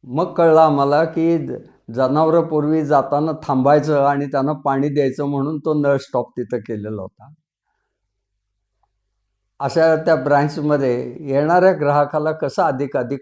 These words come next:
खुश करता येईल. मग आलेला माणूस म्हणायचा, "कोण होते आमचे जास्तीत जास्त ग्राहक?" तर त्यावेळेचं ते गरवारे कॉलेज, म्हणजे आताचं एमईएस कॉलेज, त्यातले विद्यार्थी आणि विद्यार्थिनी, तरुण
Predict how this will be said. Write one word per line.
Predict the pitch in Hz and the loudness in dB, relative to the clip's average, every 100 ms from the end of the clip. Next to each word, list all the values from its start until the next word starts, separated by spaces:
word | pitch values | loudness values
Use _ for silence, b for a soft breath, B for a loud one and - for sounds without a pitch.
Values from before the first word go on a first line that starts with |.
| - | -10
खुश | 127 110 | -10 -10
करता | - 104 - 101 | -8 -10 -12 -20
येईल. | _ _ _ _ _ _ _ _ 147 | _ _ _ _ _ _ _ _ -4
मग | |
आलेला | 156 127 151 151 156 | 0 2 2 2 0
माणूस | 143 139 135 131 | 0 0 -4 -6
म्हणायचा, | 123 123 113 139 - - _ _ _ | -4 -4 -6 -8 -8 -12 _ _ _
"कोण | 165 202 | -2 2
होते | 185 160 170 | 2 2 2
आमचे | 135 147 131 | 2 0 0
जास्तीत | 131 - 135 | -2 -2 -4
जास्त | 127 - | -6 -6
ग्राहक?" | 120 113 117 _ _ _ _ - | -6 -6 -8 _ _ _ _ -12
तर | |
त्यावेळेचं | 156 165 160 180 170 175 | -4 2 4 4 2 -2
ते | 180 | 0
गरवारे | 156 143 135 156 151 | 2 2 4 4 4
कॉलेज, | 139 107 101 92 - - _ _ _ _ _ | 2 -2 -2 -6 -14 -20 _ _ _ _ _
म्हणजे | 117 117 | -8 -6
आताचं | 117 131 131 | -2 -2 0
एमईएस | 143 131 123 139 131 - | 0 2 2 2 0 -6
कॉलेज, | 107 95 101 _ _ _ _ _ _ _ _ _ _ _ _ _ _ _ _ | -12 -12 -16 _ _ _ _ _ _ _ _ _ _ _ _ _ _ _ _
त्यातले | 143 139 190 196 | -6 -2 2 2
विद्यार्थी | 165 127 143 175 156 180 | 2 0 4 4 4 2
आणि | 180 180 | 2 2
विद्यार्थिनी, | 156 117 131 156 151 139 123 101 - _ _ _ _ _ | 2 0 2 2 2 -2 -2 -6 -12 _ _ _ _ _
तरुण | 131 131 156 127 | -4 -2 0 -2